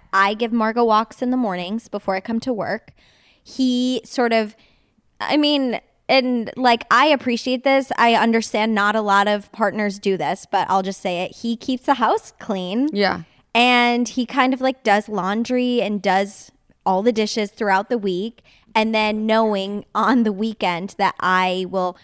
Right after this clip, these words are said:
Speaker 1: I sort of do, like, a big clean. So I'm, like, Saturday from, like, uh, whatever, nine thirty to noon, I'm doing, like, a big clean and
Speaker 2: Kelly,
Speaker 1: we're doing
Speaker 2: you
Speaker 1: it
Speaker 2: gotta
Speaker 1: together.
Speaker 2: stop. I love you so
Speaker 1: <laughs>
Speaker 2: much.
Speaker 1: So, yeah, I mean, it's literally just what you said. It's dividing up the chores.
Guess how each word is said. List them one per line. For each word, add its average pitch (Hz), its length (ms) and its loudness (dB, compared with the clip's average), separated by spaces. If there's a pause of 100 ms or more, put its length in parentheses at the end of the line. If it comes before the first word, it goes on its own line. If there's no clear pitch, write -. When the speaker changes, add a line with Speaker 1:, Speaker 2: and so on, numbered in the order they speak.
(100)
Speaker 1:
I 226 140 2
sort 233 220 -2
of 208 80 -10
do, 220 120 -6
like, 196 200 -4
a 202 60 -2
big 185 400 -6
clean. 185 360 -12
So 214 140 -4
I'm, 202 100 0
like, 196 180 -8
Saturday 247 680 2
from, 226 220 -6
like, 190 300 -8 (420)
uh, 214 100 4
whatever, 190 420 0
nine 220 380 0
thirty 214 360 0
to 208 560 2
noon, 196 560 2
I'm 202 180 -4
doing, 208 220 0
like, 196 160 -10
a 196 60 -6
big 196 300 -2
clean 190 320 -2
and 185 80 0
Speaker 2:
Kelly, 185 140 0
Speaker 1:
we're 160 40 -10
doing 190 180 -4
Speaker 2:
you 175 60 -6
Speaker 1:
it - 20 -6
Speaker 2:
gotta 151 140 -10
Speaker 1:
together. - 460 -8
Speaker 2:
stop. - 40 -20
I 165 40 -12
love 320 260 -6
you 403 60 4 (240)
so - 120 -2
Speaker 1:
<laughs> 156 40 -8
Speaker 2:
much. 156 240 -6 (1080)
Speaker 1:
So, 349 140 2
yeah, 370 320 4
I 240 120 2
mean, 254 180 0
it's - 260 -4
literally 247 580 2
just 208 460 -2
what 202 240 0
you 220 100 -4
said. - 160 -6
It's - 180 -8
dividing 165 480 -2
up - 120 -16
the 165 80 -12
chores. - 460 -16